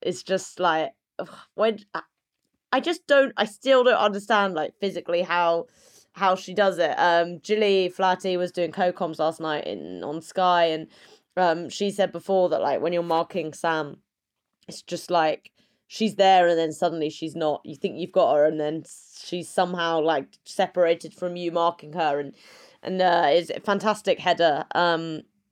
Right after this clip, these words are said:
and I think we've talked about this a lot this season, but,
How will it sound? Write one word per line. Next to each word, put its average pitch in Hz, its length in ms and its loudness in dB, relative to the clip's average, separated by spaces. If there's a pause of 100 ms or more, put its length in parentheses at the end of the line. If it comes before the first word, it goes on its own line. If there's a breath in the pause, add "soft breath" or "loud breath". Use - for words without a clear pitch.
(180)
and 180 460 -2 (680)
I - 40 -14
think - 500 0 (600)
we've 214 200 2
talked 262 280 2
about 233 220 2
this 208 160 0
a 220 40 2
lot 220 280 4 (500)
this 180 200 -4
season, 180 460 0
but, 151 240 0